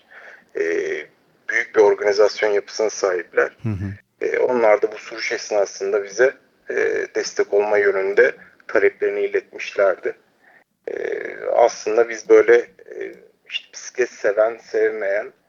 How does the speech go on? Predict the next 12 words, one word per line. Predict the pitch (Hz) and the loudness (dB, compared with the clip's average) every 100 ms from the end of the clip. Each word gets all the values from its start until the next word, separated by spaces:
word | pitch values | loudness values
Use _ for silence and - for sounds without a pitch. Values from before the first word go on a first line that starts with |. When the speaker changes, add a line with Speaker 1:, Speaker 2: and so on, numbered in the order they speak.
| _ _ _ _ | _ _ _ _
Speaker 1:
e, | 87 76 90 90 - | -6 -6 -6 -6 -8
herkesin | - 127 117 - 98 101 87 | -2 0 0 -2 -12 -8 -8
aslında | - 113 143 | -10 -14 -16
bu | - - | -16 -20
sürüş | - - 120 | -18 -8 -4
Speaker 2:
Evet. | 104 92 | -4 -6
Speaker 1:
boyunca | 95 120 131 _ _ _ _ | -2 0 -2 _ _ _ _
bize | - 113 | -4 -2
destek | - - - - | -2 -2 -4 0
olmasını | 95 90 - 127 113 | 0 -2 -6 -2 2
bekliyor | 95 - 107 117 | 0 0 0 0
olacağız. | 101 92 - - | 0 -4 -4 -10